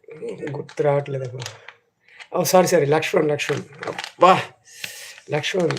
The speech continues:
హాయ్ బ్రో, హాయ్, హాయ్. లక్ష్మణ్ తమ్ముడు, ఎలాగున్నారు? సూపర్ పేరు. ఆ, కరెక్ట్, లక్ష్మణ్. మంచి బలమైన పేరు.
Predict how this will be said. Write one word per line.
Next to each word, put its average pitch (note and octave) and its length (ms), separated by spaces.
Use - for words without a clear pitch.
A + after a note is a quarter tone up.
హాయ్ E3+ 180
బ్రో, F3 260
హాయ్, D3+ 320
హాయ్. E3 240
లక్ష్మణ్ D#3+ 320
తమ్ముడు, D#3 260
ఎలాగున్నారు? D#3 640
సూపర్ D3+ 400
పేరు. E3 300
ఆ, D3+ 260
కరెక్ట్, D3 360
లక్ష్మణ్. C3+ 440
మంచి D#3+ 460
బలమైన D#3+ 560
పేరు. E3+ 380